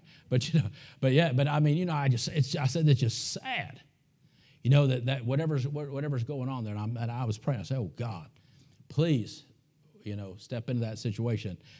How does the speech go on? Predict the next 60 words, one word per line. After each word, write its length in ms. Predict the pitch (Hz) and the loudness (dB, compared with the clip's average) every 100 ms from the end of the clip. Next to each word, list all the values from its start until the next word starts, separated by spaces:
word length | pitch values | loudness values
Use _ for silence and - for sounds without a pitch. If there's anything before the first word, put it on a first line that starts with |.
| _ 110 | _ -4
I, 140 | 104 110 | -2 -2
I 220 | 117 110 | -2 -2
said, 200 | 117 113 | -2 0
"Boy, 100 | 123 | 2
it'd 80 | 120 | 2
be 100 | 110 | 2
a 60 | |
wonderful 380 | 98 120 110 104 | 0 2 0 -2
thing 380 | 123 113 90 - _ _ _ - | -2 -2 -4 -10 _ _ _ -16
to 80 | 101 | -6
get 160 | 92 82 | -4 -6
a 40 | |
call 480 | - - 104 87 80 _ _ | -8 -6 -6 -6 -10 _ _
from 140 | - 104 | -8 -8
that 140 | 104 | -8
and, 180 | 101 92 | -12 -14
and, 140 | 98 95 | -14 -10
and 120 | 95 | -6
be 100 | 107 | -6
able 160 | 101 92 | -6 -8
to, 120 | 80 _ _ _ _ | -16 _ _ _ _
whatever 200 | 107 110 | -6 -4
that 140 | 113 107 | -6 -6
situation 540 | 120 117 113 113 107 | -6 -6 -6 -6 -6
was." 240 | 107 92 | -6 -8
But 100 | - | -12
man, 240 | 131 135 104 | -10 -8 -8
pay 220 | 151 151 | -6 -6
attention 500 | 117 - 131 - - - - - - - | -6 -8 -8 -10 -14 -20 -20 -20 -20 -10
to 80 | 110 | -6
what's 220 | 120 104 | -6 -4
going 360 | 113 135 135 | -2 -2 -2
on 440 | 120 123 131 123 104 - - | -4 -4 -4 -4 -6 -12 -16
a-, 40 | |
a-, 240 | 98 107 107 | -12 -12 -10
around 360 | 104 120 131 107 | -6 -4 -4 -4
you 140 | 95 | -6
and, 180 | 101 104 | -6 -6
and 180 | 104 98 | -2 2
be, 300 | 117 104 - - - - 120 | 2 2 -4 -18 -20 -8 -4
be 100 | 110 | -4
conscious. 640 | - 117 107 - - - - | -2 -2 -2 -6 -12 -16 -8
Oh 220 | 127 120 | -2 0
man, 240 | 113 117 113 | 0 0 0
I 60 | |
look 180 | 117 113 | 0 -2
at 60 | 113 | -4
that 160 | 110 | -4
situation 420 | 117 104 117 98 | -4 -4 -6 -6
and 60 | 95 | -10
say, 100 | 117 | -14
"Oh 420 | 113 98 90 80 - | -12 -12 -12 -14 -16
Lord, 260 | 101 98 78 | -14 -12 -12
I 60 | 90 | -14
want 200 | 92 98 | -12 -12
that 180 | 98 95 | -12 -10
lady 240 | 90 85 | -10 -10
to 40 | |
know 200 | 90 90 | -12 -12
that 180 | 78 80 | -14 -16